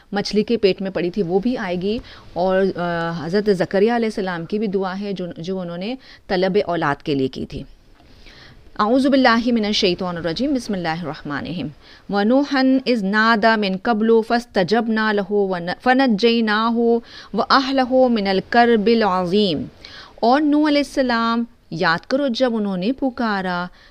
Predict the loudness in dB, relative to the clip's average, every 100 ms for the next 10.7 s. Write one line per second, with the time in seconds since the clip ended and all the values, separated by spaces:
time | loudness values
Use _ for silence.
0 | -10 -6 -6 -2 -2 0 -2 -2 0 0
1 | 0 -2 -10 -20 -4 2 2 2 2 2
2 | 0 -4 -2 0 0 -2 -10 -6 0 2
3 | 4 4 2 0 -4 -14 -10 -6 0 2
4 | 4 4 4 4 4 2 4 4 4 -8
5 | _ -10 0 2 2 4 4 4 4 2
6 | 2 -2 -2 -2 -2 -4 -8 -20 -20 -10
7 | -4 -2 -2 -4 -2 0 0 -2 -6 0
8 | 2 2 0 0 0 2 2 2 0 0
9 | 0 -2 -8 -14 -8 -2 0 0 0 -2
10 | -2 -2 0 0 4 4 4